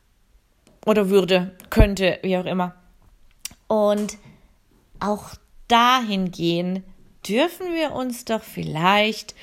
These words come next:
endlich locker machen und diese riesengroße Sinnfrage, „Warum bin ich hier?“, einfach mal umformulieren und sagen, „Was ist der nächste Schritt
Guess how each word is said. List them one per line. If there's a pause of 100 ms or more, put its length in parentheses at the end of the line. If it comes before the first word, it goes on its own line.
(340)
endlich (180)
locker
machen (220)
und
diese
riesengroße
Sinnfrage,
„Warum
bin
ich
hier?“, (640)
einfach
mal (160)
umformulieren
und
sagen, (600)
„Was (360)
ist
der
nächste
Schritt